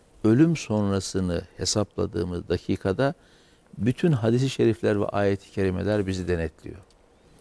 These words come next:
Hadis-i şerifte ne buyuruluyor? Kişi kul hakkıyla mahşere geldiğinde hesapları çok görünür. Deft-, mizanına bakar. Dağ gibi bir mizan var. Yani terazinin bir kefesi dop dolu.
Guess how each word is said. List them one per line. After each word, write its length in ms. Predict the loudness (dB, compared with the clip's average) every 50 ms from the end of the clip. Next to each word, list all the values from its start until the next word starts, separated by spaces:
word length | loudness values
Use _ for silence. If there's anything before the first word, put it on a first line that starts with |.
| -20 _ _ -20 -20 _ _
Hadis-i 260 | -4 -2 0 0 0 -2
şerifte 420 | 0 0 0 0 0 -2 0 0
ne 120 | 0 2
buyuruluyor? 480 | 0 0 0 -2 -2 -2 0 0 0 0 -2 -8 -14 -8
Kişi 280 | -6 -2 0 0 0
kul 200 | 0 0 -2 -2
hakkıyla 500 | 0 -2 -4 -4 -6 -6 -4 -4 -2 -2
mahşere 460 | -2 -4 -6 -6 -4 -2 0 0 0
geldiğinde 800 | 2 2 0 0 0 -2 -4 -6 -8 -8 -8 -4 0 0 0 0 -2 _ _ _ _ _ _ _ _ _ _ _ _ _ _ _ _ _ _ _ _ _ _ _ _ _ _ _ -14 -8
hesapları 720 | -4 -2 0 0 -2 -2 -2 0 2 2 4 2 2 0 -2 _ _ _ _ _ _ _ _ _
çok 320 | -10 -6 -6 -6 -6 -4 -2
görünür. 580 | 0 2 2 0 -2 -4 -8 -10 -14 -20 -20 -20 -20 -20 -20 -20 _ _ _ _ _ _ _ -6 -4
Deft-, 380 | -4 -4 -4 -8 -18 -10 -4 0
mizanına 680 | 2 2 2 2 2 2 2 2 2 2 0 0 -2
bakar. 380 | -4 -8 -10 -12 -18 -10 -6 -2
Dağ 220 | 0 0 0 0
gibi 260 | -2 -2 -4 -2 0
bir 140 | 0 0 0 0
mizan 440 | -2 -4 -4 -4 -4 -4 -4 -4
var. 260 | -4 -8 -12 -16 -8 -4
Yani 360 | -2 0 0 -2 -4 -6 -10 -14 -20 -20 -20 -20 -20 -20 -20 -20 -20 _ _ _ -14 0
terazinin 640 | 4 6 6 6 6 4 4 4 2 2 2 0 0
bir 40 | 0
kefesi 420 | 0 0 0 -2 -2 -4 -2 2
dop 240 | 2 2 2 0 -2
dolu. 260 | -8 -8 -6 -8 -16